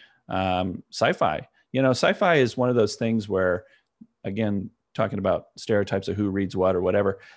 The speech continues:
sci-fi is just, it's one of those genres where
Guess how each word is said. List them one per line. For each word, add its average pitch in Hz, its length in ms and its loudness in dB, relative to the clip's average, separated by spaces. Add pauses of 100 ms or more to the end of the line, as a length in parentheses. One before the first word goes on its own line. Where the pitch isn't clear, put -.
(100)
sci-fi 175 460 -8
is 104 160 -2
just, - 380 -2 (720)
it's 113 160 -2
one 156 100 -2
of 151 60 0
those 135 140 2
genres 98 540 0
where 90 400 -2